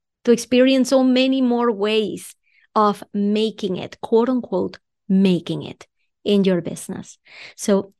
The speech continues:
if you want to do that with me, there is a masterclass happening. It's a free class that you can take right now where I will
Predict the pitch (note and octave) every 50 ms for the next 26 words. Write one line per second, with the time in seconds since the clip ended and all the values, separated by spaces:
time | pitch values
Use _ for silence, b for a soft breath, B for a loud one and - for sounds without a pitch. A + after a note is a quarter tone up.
0 | _ _ - A3+ A#3 B3 A#3+ - - C4+ C#4 C#4+ A#3+ F#3+ G3 A3+ A#3 A#3 A#3 A3+
1 | - A#3 G3 G#3+ A3 G#3+ G3 F3 D3+ - - - - - F#3 F#3 F3+ G3+ A3 G#3
2 | - - F#3 D#3 - - F3+ - _ _ _ _ _ _ _ _ _ _ _ _
3 | - G3 E3 G#3+ G#3 A3+ B3 C4+ C4+ - A3+ G#3+ G3+ G3 F#3+ F#3 - - - _
4 | _ _ _ - G3 F#3 F#3 F#3 F#3+ F#3+ F#3+ F#3 - - G3 F#3 F#3 E3+ E3+ F3
5 | - G3+ F3+ D#3+ - D#3+ D#3 - - F3+ F#3 - _ _ - - - F#3 - -
6 | E3 - - - - - - G#3+ G#3+ A3 A#3+ B3+ B3+ - A#3 A3 G3 F#3+ F#3 -
7 | F#3+ F3 F3+ - F#3 F3+ F3+ F3+ E3+ F3 D#3+ D#3 D3+ D#3 E3 F#3 A3 G#3+ C#4 B3+
8 | G3+ E3+ F#3 F#3 _ _ _ b b b b b b b b b b - A3 G#3
9 | G3 G3+ G3+ G3 G3 G#3 G3 G3+ G#3 G3+ G#3+ A#3 A3+ G3+